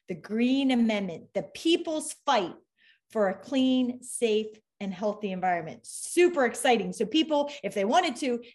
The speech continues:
can already go onto Amazon and pre-order the book,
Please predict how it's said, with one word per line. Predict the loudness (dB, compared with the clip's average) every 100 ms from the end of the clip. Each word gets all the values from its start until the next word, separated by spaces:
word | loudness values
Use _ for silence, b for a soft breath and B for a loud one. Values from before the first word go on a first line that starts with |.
| -2
can | -2 0
already | 4 4 4 2
go | 2 2 4 2 -2 B B
onto | 0 0 -2
Amazon | -4 -4 -4 -4 -4 -2 -4
and | -8 -12
pre-order | -8 -2 -2 -2 -4 -4 -4
the | -2
book, | 0 -2 -4